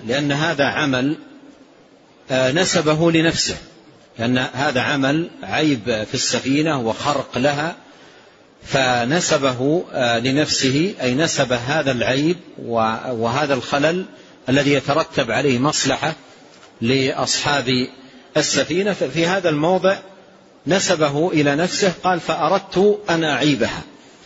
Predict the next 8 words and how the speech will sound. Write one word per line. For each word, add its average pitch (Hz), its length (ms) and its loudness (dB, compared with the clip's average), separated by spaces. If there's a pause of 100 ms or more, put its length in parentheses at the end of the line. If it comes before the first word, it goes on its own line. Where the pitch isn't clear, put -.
(1000)
وفي 135 380 2
الموضع 165 580 2
ال-، 127 540 0 (320)
الثاني 139 560 0
وهو 117 260 2 (100)
قتل 165 320 2
ال-، 127 300 0
الغلام 120 640 0